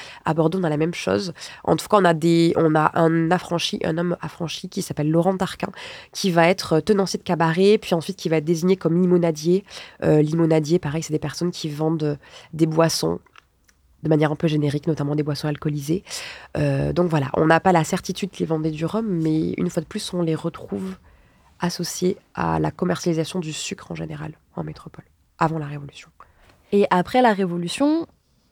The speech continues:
Speaker 2: et surtout à partir, on l'avait dit, hein, de la politique plus libérale du Second Empire et de, et de Napoléon trois,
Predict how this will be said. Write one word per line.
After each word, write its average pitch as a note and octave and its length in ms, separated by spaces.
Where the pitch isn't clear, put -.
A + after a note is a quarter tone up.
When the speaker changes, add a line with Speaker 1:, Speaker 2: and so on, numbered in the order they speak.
Speaker 2:
et F#3 100
surtout A#3 400
à A#3 120
partir, G#3+ 320
on A3+ 60
l'avait F#3 220
dit, F#3+ 180
hein, A3 60
de F#3+ 100
la E3+ 160
politique F#3 380
plus - 160
libérale G3+ 400
du F3+ 80
Second F3+ 320
Empire F3 340
et F#3+ 60
de, E3 300
et F3+ 60
de F3 120
Napoléon E3+ 460
trois, A#3+ 240